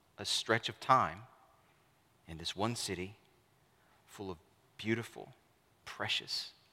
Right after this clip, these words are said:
people made in God's image, during which they were treated as if their lives were not important.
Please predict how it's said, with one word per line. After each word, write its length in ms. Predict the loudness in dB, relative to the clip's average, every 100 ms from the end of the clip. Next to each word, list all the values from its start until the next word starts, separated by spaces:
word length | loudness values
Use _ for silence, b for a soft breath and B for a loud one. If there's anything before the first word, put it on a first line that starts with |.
| _ _ _ _
people 420 | -6 -4 -6 -10 -18 -4
made 160 | -2 -2
in 80 |
God's 300 | -2 -2 -2
image, 440 | -6 -16 -16 -16 -16 _ _ _ _ _ _ _ _ _ _ _ b b b
during 320 | 4 4 2
which 260 | 0 0 2
they 160 | 2
were 160 | 2 -2
treated 400 | 0 0 0 -2
as 160 | -4
if 140 | -6 -6
their 120 | -4
lives 320 | 0 0 0
were 80 | -6
not 140 | -8
important. 340 | -8 -12 -14